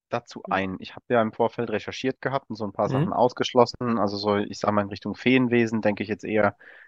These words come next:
Speaker 1: dass es einen Zusammenhang gibt, mit welchen Pflanzen wir wo finden können. In Richtung Untote denke ich jetzt eher,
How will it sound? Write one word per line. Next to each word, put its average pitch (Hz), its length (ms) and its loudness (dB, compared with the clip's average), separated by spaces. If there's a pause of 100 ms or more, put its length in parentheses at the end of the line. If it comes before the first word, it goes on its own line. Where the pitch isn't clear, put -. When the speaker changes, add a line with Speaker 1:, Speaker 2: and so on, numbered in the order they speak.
Speaker 1:
dass - 160 -2
es 104 120 -6
einen 107 100 0
Zusammenhang 104 580 4
gibt, - 240 -6
mit 101 160 -4
welchen 98 300 0
Pflanzen 127 800 0
wir 120 140 0
wo 120 140 2
finden 120 440 -2
können. 117 440 2
In 101 180 -4
Richtung 104 380 -2
Untote 113 640 -2
denke 104 260 0
ich - 60 -10
jetzt - 160 -10
eher, 104 360 2